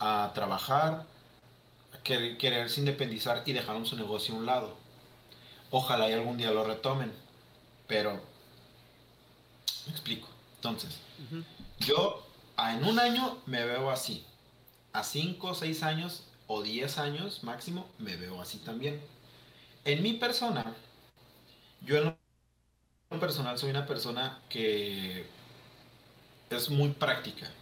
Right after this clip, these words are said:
Speaker 1: ¿Me explico? Por ejemplo, yo para viajar siempre les digo a, a todo, todas las personas que conozco, "Si no puedes agarrarlo y correr, estás viajando mal". ¿Por qué? Hace tiempo salí con un, con un maestro muy
Speaker 2: Alto,
Speaker 1: conocido
Speaker 2: alto,
Speaker 1: de
Speaker 2: alto,
Speaker 1: todos
Speaker 2: alto, alto,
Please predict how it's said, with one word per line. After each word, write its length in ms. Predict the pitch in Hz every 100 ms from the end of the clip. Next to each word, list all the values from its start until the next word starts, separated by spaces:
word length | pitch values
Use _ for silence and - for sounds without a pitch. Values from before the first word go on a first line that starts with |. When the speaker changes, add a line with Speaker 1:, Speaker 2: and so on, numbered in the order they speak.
| - -
Speaker 1:
¿Me 60 | 135
explico? 420 | - 131 180 180 - - - - - - - -
Por 120 | - 113
ejemplo, 220 | - 233
yo 180 | 226 196
para 160 | 143
viajar 500 | 139 117 131 139 - - - - -
siempre 300 | - 131 139
les 120 | 127
digo 140 | 120 131
a, 160 | 131
a 100 | 127 151
todo, 340 | 147 143 143 - -
todas 180 | 147
las 60 | 151
personas 240 | 147 139
que 100 | 135
conozco, 460 | 131 113 - - - - - - -
"Si 200 | - 160
no 200 | 160 165
puedes 300 | 202 208 202
agarrarlo 640 | 175 135 - 147 135 120
y 80 | 117
correr, 420 | 120 117 151 202 - - - - -
estás 640 | - 117 - - - 135 131
viajando 400 | 135 135 127 117
mal". 200 | 113 92 - - - - - - - - - - -
¿Por 160 | - 117
qué? 320 | 147 127 - - - - - - - -
Hace 220 | 151 170
tiempo 300 | 208 202 180
salí 280 | 185 143 135
con 160 | 147 156
un, 560 | 151 151 143 113 104
con 140 | - 139
un 40 |
maestro 320 | 143 143 143
muy 80 | 156
Speaker 2:
Alto, 120 | 143 151
Speaker 1:
conocido 340 | 135 123 127
Speaker 2:
alto, 100 | 139
Speaker 1:
de 60 | 120
Speaker 2:
alto, 20 |
Speaker 1:
todos 140 | 120
Speaker 2:
alto, 180 | 113
alto, 0 | 113